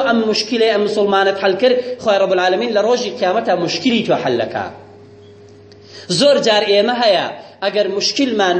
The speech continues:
بکەوێتە دەستی خەڵکی، خەڵک مشکل ئەسڵەن ناناسێ. خصوصەن لە جامعەی کوردەواری ئێمە لە کچ بەشودانە هەموو ئێمانە دەرەکەوێت. کابرای بەسە زمان ئەچێ داوای کچی کابرایە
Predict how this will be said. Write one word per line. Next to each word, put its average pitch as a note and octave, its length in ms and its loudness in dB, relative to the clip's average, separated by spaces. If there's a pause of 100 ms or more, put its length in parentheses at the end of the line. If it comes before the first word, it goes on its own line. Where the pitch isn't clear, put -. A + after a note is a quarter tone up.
بکەوێتە G3 520 2 (120)
دەستی A3 400 0
خەڵکی، A3+ 420 2 (400)
خەڵک B3 340 2 (180)
مشکل A3+ 380 -4 (160)
ئەسڵەن A3 380 0 (580)
ناناسێ. F3 400 2
خصوصەن G#3+ 240 0
لە F3 80 0
جامعەی F3+ 360 2
کوردەواری F#3 440 2
ئێمە B3 160 2 (320)
لە F3+ 140 2
کچ A3 200 -4
بەشودانە G#3+ 540 0
هەموو G3+ 180 2
ئێمانە F3 320 4
دەرەکەوێت. A2+ 480 2
کابرای F3 300 6
بەسە E3+ 220 0
زمان G3 180 2 (300)
ئەچێ F3 240 2
داوای F#3+ 240 4
کچی - 240 -6
کابرایە F3+ 400 4